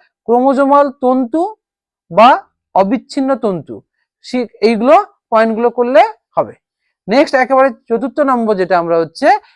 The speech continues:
একটা ইউক্যারিওটিক কোষের ক্রোমোজোমের চিত্র করলেই হবে। ইউক্যারিওটিক কোষের ক্রোমোজোমের ক্ষেত্রে বিশেষ করে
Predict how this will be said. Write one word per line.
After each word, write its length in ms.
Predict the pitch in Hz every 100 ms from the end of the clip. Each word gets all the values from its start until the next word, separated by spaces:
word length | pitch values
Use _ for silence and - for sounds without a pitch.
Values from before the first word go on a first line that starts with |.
| - 180
একটা 160 | 226 247 247
ইউক্যারিওটিক 520 | 269 247 269 262 269 233
কোষের 240 | 220 277 302
ক্রোমোজোমের 480 | - 202 196 208 226 226
চিত্র 220 | 190 - 202
করলেই 280 | 196 214 262
হবে। 160 | 156 - _ _ _ _ _ _ 233
ইউক্যারিওটিক 380 | 247 277 269 277
কোষের 200 | 262 277
ক্রোমোজোমের 440 | 247 240 247 262 247
ক্ষেত্রে 340 | 269 262 285 294 359 _ _ 175
বিশেষ 200 | 180 285
করে 120 | -